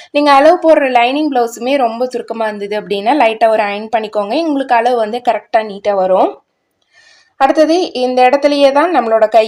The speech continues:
இருக்கணும். இந்த இடத்துல வந்து பாத்தீங்க அப்படின்னா பிசுறு வந்து இந்த இடத்துல வருது. நம்ம இதுக்கு மேல வந்து ஒரு கால் இன்ச் தள்ளி வந்து மார்க் பண்ணிக்கிறோம். ஏன்னா நம்ம தையல்,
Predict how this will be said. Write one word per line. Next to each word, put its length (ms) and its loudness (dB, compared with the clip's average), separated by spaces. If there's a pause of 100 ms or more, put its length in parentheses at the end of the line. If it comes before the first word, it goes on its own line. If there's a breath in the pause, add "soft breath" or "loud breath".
இருக்கணும். 480 -2 (360 soft breath)
இந்த 200 2
இடத்துல 320 4
வந்து 200 -2
பாத்தீங்க 360 0
அப்படின்னா 400 0
பிசுறு 340 -4
வந்து 260 0
இந்த 260 -4
இடத்துல 300 2
வருது. 360 2
நம்ம 280 -2
இதுக்கு 380 -6
மேல 420 -2
வந்து 240 2
ஒரு 160 -2
கால் 240 2
இன்ச் 200 -10
தள்ளி 260 -2
வந்து 220 -8
மார்க் 280 -4
பண்ணிக்கிறோம். 380 -8
ஏன்னா 220 -2
நம்ம 180 -4
தையல், 380 0